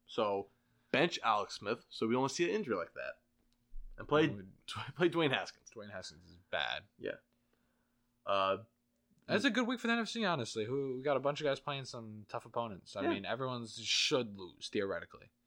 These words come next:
Speaker 1: Yeah. I can see that. Uh, next was the, it's, uh, Bills forty-niners.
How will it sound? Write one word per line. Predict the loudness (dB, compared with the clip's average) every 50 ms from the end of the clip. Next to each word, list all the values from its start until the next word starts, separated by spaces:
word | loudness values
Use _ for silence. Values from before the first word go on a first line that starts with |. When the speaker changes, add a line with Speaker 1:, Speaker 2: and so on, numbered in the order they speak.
| _ _ -8
Speaker 1:
Yeah. | -8 -8 -8 -10 _ _ _ _ _ _ _ _ _ _ _ _ _ _ _ _ _ _
I | -12
can | -10
see | -6 -4 -4
that. | -4 -4 -6 _ _ _ _ _ _ _ _ _ _
Uh, | 0 2 2 2
next | 2 2 0 0 0 -4 -10 -8
was | -6 -6 -6 -6
the, | -8 -10 -10
it's, | -6 -2 0
uh, | 2 2 2 2 2
Bills | 4 4 4 4 4
forty-niners. | 2 2 4 4 4 2 2 2 0 -2 -4 -6